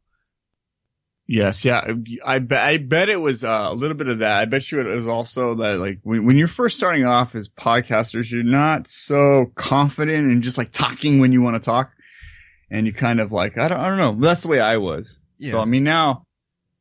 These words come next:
Speaker 1: other than my stomach's fucked up right now and I feel like I'm gonna throw up constantly,
Speaker 2: <laughs>
Speaker 1: um, you know, normally I could just, I can kinda, I, I, I, I can just kinda stay involved in the conversation. But I think in the beginning, like, um, just, I remember times where you just,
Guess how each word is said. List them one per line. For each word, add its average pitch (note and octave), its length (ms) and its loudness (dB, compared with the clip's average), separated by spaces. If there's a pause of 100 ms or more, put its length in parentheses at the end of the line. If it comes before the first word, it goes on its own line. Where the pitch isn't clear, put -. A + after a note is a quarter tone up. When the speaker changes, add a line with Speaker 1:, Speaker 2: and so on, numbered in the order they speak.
(160)
Speaker 1:
other E3 180 4
than F3+ 100 4
my C3 80 2
stomach's C3 560 -2
fucked - 340 -4
up D#3 180 0
right D#3 160 -2
now D#3+ 140 0
and C#3+ 100 2
I - 20 0
feel B2 180 -4
like B2 140 -2
I'm A#2+ 80 -2
gonna A#2 120 -2
throw A#2 260 -2
up A#2+ 120 -6
constantly, E3 600 -4 (180)
Speaker 2:
<laughs> - 140 -20
Speaker 1:
um, A2 380 0
you E3+ 80 2
know, F3 120 4
normally D#3 340 4
I A2 60 2
could A2 180 -4
just, - 280 -8
I A2 60 -12
can G#2 160 -10
kinda, F#2+ 480 -6 (100)
I, F#2 60 -4
I, F2+ 60 -6 (180)
I, G2 120 -6 (160)
I B2 60 -2
can A#2 140 -8
just G#2+ 160 -10
kinda A#2 240 -2
stay A2 240 -4
involved G#2 420 -2
in G#2 60 -4
the G#2 100 -4
conversation. G#2+ 640 -6
But C3 120 -2
I C#3+ 120 4
think F#3+ 200 -4
in G#3 120 -2
the C#3 60 2
beginning, A2+ 500 0
like, F#2+ 200 -6 (720)
um, F#2+ 460 -4
just, A#2 280 -2
I B2 120 0
remember D#3 400 0
times D3 420 -2
where G#2+ 80 -6
you G#2+ 100 -6
just, - 300 -12